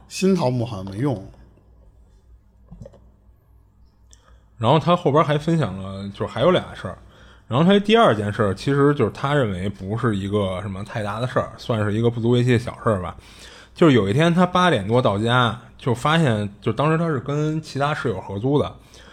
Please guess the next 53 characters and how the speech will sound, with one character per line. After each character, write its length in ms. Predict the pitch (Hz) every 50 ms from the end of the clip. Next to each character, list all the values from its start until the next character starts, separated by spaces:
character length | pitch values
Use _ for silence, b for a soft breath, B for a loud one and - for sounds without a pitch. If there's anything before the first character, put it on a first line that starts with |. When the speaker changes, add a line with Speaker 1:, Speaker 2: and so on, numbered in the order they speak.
| B B -
Speaker 2:
就 100 | - 175
是 80 | 151
几 140 | - - 120
个 100 | 101 101
合 220 | 98 - - 120 160
租 220 | 165 196 208 202
的 80 | 156 117
室 160 | - - 127
友 100 | 95 92
都 80 | 113
没 100 | 139 156
回 220 | 156 - 101 87 95
来， 240 | 117 127 104 85 - -
就 100 | - 117
只 120 | - 123
有 100 | 143 139
他 100 | 131 139
自 140 | 139 135 127
己 80 | 95 -
在 120 | 95 90
家。 300 | 90 95 92 92 90 - b b b b b b b b
他 180 | - - 165 170
就 120 | 156 123
先 260 | 113 - 156 160 165
去， 320 | 147 127 110 104 98 95 95
进 160 | 98 - 120
门 140 | 117 127 127
先 180 | 135 151 156
去 80 | 147 120
洗 140 | - - 120
澡 180 | 127 117 - -
去 60 | 98
了。 220 | 95 92 92 92 - - - b b b b b b _
然 120 | 117 127
后 60 | 165
当 160 | 180 196 208 208
时 100 | 214 214
他 120 | 220 226
们 100 | 180 135
租 220 | - - 208 214
的 60 | 170 123
那 80 | 110 98
房 320 | - - 92 85 98 135
子 60 | 165
啊， 180 | 127 87 85 85
就 60 | -
是 120 | - 110 135
卫 120 | 156 123
生 160 | 139 185 220
间 180 | 247 269 277 262
特 140 | 208 151 104
别 120 | 95 92
大。 240 | 95 98 - - -